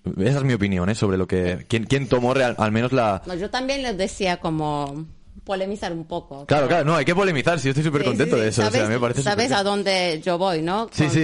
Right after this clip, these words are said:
Speaker 1: sí,
Speaker 2: con
Speaker 1: entiendo.
Speaker 2: esta, la simil-, la similitud entre esta idea de confederalismo democrática
Speaker 1: Ujú.
Speaker 2: y la democracia
Speaker 1: Ujú.
Speaker 2: radical,
Speaker 1: Ujú.
Speaker 2: donde la clase solo se queda como una identidad y no como una perspectiva de análisis, pero también
Speaker 1: Ujú.
Speaker 2: de acción.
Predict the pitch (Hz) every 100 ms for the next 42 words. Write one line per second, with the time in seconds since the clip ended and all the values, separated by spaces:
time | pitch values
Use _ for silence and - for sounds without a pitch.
0 | 127 135 147 180 185 190 175 160 175 185
1 | 208 190 180 - 175 - 190 190 185 233
2 | 185 175 175 175 170 165 - 165 165 180
3 | 175 170 170 170 170 165 175 180 170 156
4 | 156 208 208 220 240 233 - - 175 160
5 | 156 151 143 165 160 156 156 151 76 151
6 | 139 - _ 170 170 175 175 156 147 143
7 | 147 - 151 - _ - - - 87 92
8 | - 175 175 175 160 196 196 214 208 196
9 | 185 175 - 185 175 170 160 185 202 208
10 | 170 160 156 151 156 156 151 170 190 214
11 | 196 165 165 160 160 160 147 147 156 -
12 | 165 - 196 190 185 180 - 160 151 151
13 | 147 151 - 151 - - 160 160 151 151
14 | 160 151 143 139 - -